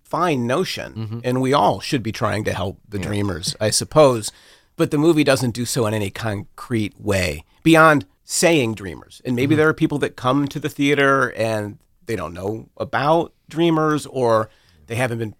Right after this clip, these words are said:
Speaker 1: following what's happened in the last couple of years, and maybe in that way, it, it starts a conversation. But I think, again, as we argue in, in our book, expecting that movies are gonna fix our problems is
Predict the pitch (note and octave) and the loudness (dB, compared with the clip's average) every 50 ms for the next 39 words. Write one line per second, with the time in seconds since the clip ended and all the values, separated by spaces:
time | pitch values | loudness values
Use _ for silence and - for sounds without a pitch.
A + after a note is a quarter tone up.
0 | _ _ _ _ _ _ - C3 C3 C#3+ D3 C#3+ C#3+ C#3+ C#3 B2+ A2+ G2+ - - | _ _ _ _ _ _ 0 2 4 4 6 4 4 4 2 2 0 -2 -2 -6
1 | - - B2+ C#3+ - - E3+ E3+ E3 E3+ E3+ E3 D#3+ D#3+ E3 D#3+ - - - C#3+ | -4 -2 -2 -2 -2 -4 -4 -4 -2 -2 0 0 0 0 0 -2 -4 -4 -4 -6
2 | - - B2 B2+ B2 B2 C3+ D#3+ F#3+ G#3 G#3 G3 F3 - - E3+ D3+ C#3+ E3 D#3 | -4 -4 -6 -6 -4 -2 0 0 2 2 0 0 -2 -2 0 2 4 4 4 4
3 | D#3+ C#3+ A2 F#2+ G2 F#2+ - - E3 D#3+ E3 D#3+ C3+ - _ _ _ - C3 G2 | 4 2 2 0 -2 -4 -2 -2 -2 -2 -2 -4 -6 -10 _ _ _ -4 -4 -4
4 | - - D3+ C3+ - - - D3+ D#3 D3 - C#3+ - C3 B2 A#2 G#2+ - - - | -2 -2 -2 -2 -2 2 2 2 2 4 0 -4 -2 0 0 0 0 -4 -2 0
5 | C#3+ C#3 C#3 - - A2 D#2+ E2 F#2 - E3+ - F#3 F#3 A#3 G3 - - _ _ | 0 0 0 0 -2 -4 -4 -6 -2 2 4 4 4 4 2 -2 -2 -6 _ _
6 | _ _ D#3 D#3 D3 D#3 D3 C#3 A#2 A2+ A#2+ C3+ A#2+ C3+ C#3+ B2+ G#2 C3+ C3 B2+ | _ _ 0 2 2 4 4 4 4 4 2 0 2 2 2 4 4 4 4 4
7 | A2+ A#2 A2 G#2+ G2+ G2+ - - A#2 A2 G#2 G#2 G2 - - - A2+ A2+ A2 G#2+ | 2 2 2 4 2 2 2 0 0 0 0 0 -2 -4 -6 -4 -4 -2 -2 -2
8 | - - - G2 G2+ F#2+ A#2+ D3+ C#3 A2+ - - - _ _ _ _ _ _ _ | -4 -2 0 0 0 2 2 4 4 4 4 2 -6 _ _ _ _ _ _ _
9 | _ _ _ _ _ _ - C#3+ - - - - - F#3+ G#3 F#3+ - F#3+ D#3+ D3 | _ _ _ _ _ _ -6 -4 -2 0 -2 0 0 -2 -2 0 0 0 2 2
10 | C#3+ C#3 C3+ C3 B2 A2+ - - A#2+ A#2+ A#2 A#2+ C3+ C3+ D3+ D3 C#3+ A#2+ B2 A2+ | 2 2 2 2 0 0 0 -2 -2 -2 -2 -2 0 2 2 2 2 0 -2 -2
11 | A2+ A#2 A2 F#2+ - - - D3+ C#3+ - - B2 F#2+ F#2 - - - C3+ B2 B2 | -2 -2 -4 -4 -8 -8 -10 -8 -8 -4 -2 0 0 0 -2 -2 2 4 4 4
12 | A#2 A2 A2 G2+ G2+ G#2 G2+ F#2 G#2+ G#2 G2+ G2+ - | 4 2 -2 -2 -2 -4 -6 -8 -8 -8 -10 -12 -14